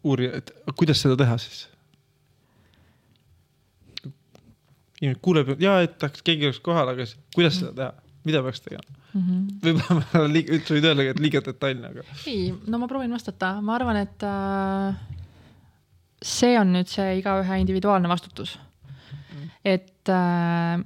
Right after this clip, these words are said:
Speaker 2: mida mina saan teha, et, äh, olla see kvaliteetne kohal olev partner, et
Speaker 1: Mhm.
Speaker 2: ma saan, äh,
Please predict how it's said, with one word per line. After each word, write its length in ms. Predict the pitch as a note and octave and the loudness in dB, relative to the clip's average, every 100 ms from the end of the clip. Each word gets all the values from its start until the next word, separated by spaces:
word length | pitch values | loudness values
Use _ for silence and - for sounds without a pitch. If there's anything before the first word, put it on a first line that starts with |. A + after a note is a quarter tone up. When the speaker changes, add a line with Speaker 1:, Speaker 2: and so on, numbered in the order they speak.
| - | -4
Speaker 2:
mida 260 | F#3 F3 | -2 0
mina 280 | F3+ B3+ F3 | 2 2 2
saan 260 | - F3+ F3 | 0 -2 -6
teha, 300 | F#3 F3 E3+ F3 - _ - - | -4 -2 -4 -6 -12 _ -20 -8
et, 500 | E3+ E3+ - _ - | -8 -8 -14 _ -12
äh, 220 | F#3 F3 F3 F3 | -8 -8 -8 -8
olla 340 | - F3+ F3 | -6 -4 -4
see 140 | E3+ F3+ | -4 -6
kvaliteetne 760 | F#3 F3+ F3+ F3+ F3 F3 E3+ D#3+ | -2 0 -2 -4 -4 -2 -2 -4
kohal 380 | - E3+ E3 E3+ F#3 | -4 0 0 -2 -2
olev 320 | E3+ E3 F3 | -2 -2 0
partner, 420 | - G#3 - E3+ F3 - - | 2 0 0 -4 -4 -12 -10
et 100 | E3+ | -8
Speaker 1:
Mhm. 60 | F3+ | -8
Speaker 2:
ma 60 | |
saan, 380 | F3+ F#3 F3 F3 | -6 -4 -4 -4
äh, 300 | F3+ F3+ F3 | -6 -8 -10